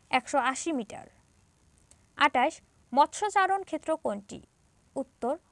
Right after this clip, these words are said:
মহীসোপান। ঊনত্রিশ, মধ্য আটলান্টিক শৈলশিরা কোন মহাসাগরে? উত্তর হচ্ছে আটলান্টিক মহাসাগরে। তিরিশ, ডলফিন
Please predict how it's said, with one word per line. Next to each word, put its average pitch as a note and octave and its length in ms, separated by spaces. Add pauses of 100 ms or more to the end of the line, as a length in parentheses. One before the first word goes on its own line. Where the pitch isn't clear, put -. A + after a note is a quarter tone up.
(140)
মহীসোপান। D4 640 (960)
ঊনত্রিশ, D4+ 560 (220)
মধ্য D4+ 260 (120)
আটলান্টিক F#4 500
শৈলশিরা D#4 680 (280)
কোন F#4+ 220
মহাসাগরে? A#3 640 (840)
উত্তর C#4 260
হচ্ছে C#4+ 320 (280)
আটলান্টিক E4 540
মহাসাগরে। A3 580 (2250)
তিরিশ, D#4 420 (240)
ডলফিন D4+ 460